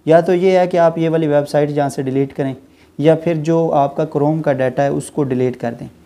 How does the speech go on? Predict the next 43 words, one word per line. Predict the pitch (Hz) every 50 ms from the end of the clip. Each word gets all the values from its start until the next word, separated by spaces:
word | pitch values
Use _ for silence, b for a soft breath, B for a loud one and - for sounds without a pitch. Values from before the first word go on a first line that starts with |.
| b b b b b
अगर | 151 160 165 156
Chrome | - 170 180 185 185
का | 190 180
ड-, | 156 151 156 -
डेटा | 151 147 147 143 170 170
डिलीट | 165 156 147 160 185 185
कर | 185 170 147 135
देंगे | 135 139 135 139 147 143
तो | 151 143
यहाँ | 131 131 135 143
पर | 139 - 151 139
जो | 135 151 156
कुछ | 156 160 147 143
भी | 135 139 131
पड़ा | 135 135 127 131
है | 135
वो | 131 135 127
सब | - 135 127 123
डिलीट | 123 120 120 117 120
हो | 123 120
जाएगा। | 120 127 127 127 131 - - - -
हम | 147 160 175 165
जो | 170 165
है | 147 151
वो | 143 156 156 156
पहले | - - 151 147 147 147
यही | 143 143 147 147 147
काम | - 139 135 135 131
करते | 139 131 131 - 139
हैं, | 143 147 - b b b b b b b -
हम | 139 147 151
इसका | 143 - - 151 151
डेटा | 139 127 131 131 135 147
ही | 139 135
डिलीट | 127 127 120 120 120 120
करते | - 120 117 - - 120
हैं। | 127 139 - _ _ B B B B B B
ये | 160 170
मोबाइल | 170 165 156 156 160 170 170 147
Realme | 147 165 170 170 160 165 165 165 156
सी | - - 156 147
थ्री | 143 - 147 170 165
है, | 160 147